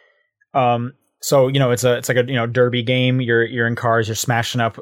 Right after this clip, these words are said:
with each other. There's, like, sixteen players in, in the arena. Uh, but you can also get out of the car, and you,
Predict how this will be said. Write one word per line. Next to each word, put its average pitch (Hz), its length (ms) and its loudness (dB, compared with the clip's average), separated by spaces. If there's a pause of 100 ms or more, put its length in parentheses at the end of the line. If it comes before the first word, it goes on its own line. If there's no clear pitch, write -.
with 131 160 -6
each 113 220 -2
other. 113 160 0
There's, 113 140 0
like, 107 100 -4
sixteen 117 460 -8
players 107 500 -4
in, 101 380 -10
in 101 160 -10
the 101 100 -8
arena. 98 480 -8 (400)
Uh, 101 160 -6
but 123 160 -4
you 135 80 -6
can 139 100 0
also 147 200 2
get 131 180 -4
out 131 180 2
of 147 60 2
the 156 80 0
car, 180 380 0
and 123 120 -6
you, 120 220 -2